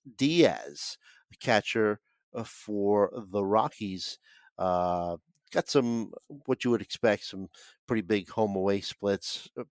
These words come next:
batting three seventy-two at home, two seventy-seven on the road, but still not a bad <laughs> road average. Um, uh, what do you say about, uh, Siri and Diaz, and, uh, what made you throw them on the list?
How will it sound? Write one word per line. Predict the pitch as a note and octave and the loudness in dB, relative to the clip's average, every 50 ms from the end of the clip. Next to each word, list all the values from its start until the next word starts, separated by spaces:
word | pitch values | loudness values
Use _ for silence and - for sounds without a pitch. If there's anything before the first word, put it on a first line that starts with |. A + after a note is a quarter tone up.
| - | 0
batting | A#2 G#2+ G#2+ G#2 - | 0 0 0 -2 -6
three | - G#2+ A2 A2 | -8 -8 -8 -4
seventy-two | - - A2+ G#2 G#2 G#2 G#2 - - - - A#2 A2+ A2 G#2 G2 - _ - - - - _ - | 0 0 0 0 0 -2 -6 -6 -6 -4 -2 0 0 0 0 -2 -6 _ -20 -20 -20 -20 _ -2
at | G2 G2+ E2+ | -2 -2 0
home, | F#2 G#2+ G#2+ G#2 F#2+ - | 2 0 0 0 -2 -4
two | - A2+ | -8 -8
seventy-seven | - - A2 G2+ G2 G2 F#2+ - - - G2+ G2 F#2+ F#2+ | -4 -2 -2 -2 -2 -4 -8 -6 -2 0 0 0 0 0
on | G2 G2 F#2 | 0 0 0
the | F#2+ G2 | 2 6
road, | A2 B2 B2+ A#2+ A2 G2+ F#2 - | 8 10 10 10 8 6 2 0
but | - G2+ G2 - _ _ _ - - - _ _ - | 2 2 2 0 _ _ _ -20 -20 -20 _ _ -16
still | - - - E4+ | -6 -2 0 2
not | D4+ D4 B3 F3+ | 2 2 2 2
a | B2+ | 2
bad | G#2+ A#2+ G#2+ G#2 - - - - | 6 6 6 6 4 2 -6 -12
<laughs> | - B2+ - | -6 2 6
road | C#3+ C#3+ C3 B2 | 8 8 8 8
average. | B2+ G#2+ A2 A#2+ G#2+ - G#2+ G#2 G2+ - - - - - - - - - - | 4 6 6 4 4 4 0 0 0 -2 -6 -8 -10 -14 -16 -16 -8 0 6
Um, | A2 A2+ A2+ A2 A2 A2 G#2 - - - - - - _ - - | 8 10 12 10 10 8 4 -8 -10 -20 -20 -20 -20 _ -10 -4
uh, | G#2+ G#2+ G#2 G2+ G2+ G2+ G2+ G2+ G2+ - - _ _ _ _ _ - | 0 2 4 4 6 4 4 2 0 -4 -12 _ _ _ _ _ -4
what | D#3+ D3+ | -2 0
do | D#3 | 0
you | D#3 | 2
say | - - E3 D#3 | 6 8 10 10
about, | D3+ C3+ D3 C#3+ C#3+ - - - | 10 12 12 10 10 8 8 6
uh, | C3+ A#2+ | 6 6
Siri | - - - - C#3+ C#3+ C#3+ C#3 C3 A#2 | 6 4 2 4 6 6 6 6 4 2
and | C3 A#2+ A2+ G2+ F#2+ | 0 0 -2 0 2
Diaz, | B2 B2+ C3 B2+ A2+ G#2 G2+ G2+ G2+ F#2 G2 | 4 6 8 10 10 8 8 6 4 2 -2
and, | G2 G2+ G2+ F#2+ - - - - - F#2+ _ - | -6 -6 -6 -8 -8 -12 -20 -20 -20 -18 _ -2
uh, | G#2 G2+ G2 F#2+ F#2+ F#2+ | 0 2 4 4 4 2
what | F#2+ G#2+ G#2 G2+ A#2+ - B2+ | 2 0 -2 -4 -4 0 2
made | A#2+ A#2+ - - | 2 2 2 -2
you | G#2+ | -6
throw | - - A2+ A2+ A2 G#2+ | -2 2 4 6 6 6
them | G#2+ G2 G2 | 4 2 2
on | G2+ F#2+ | 2 0
the | F#2 F#2 | 0 -2
list? | F#2 F2+ E2+ - - - | -4 -4 -6 -8 -12 -14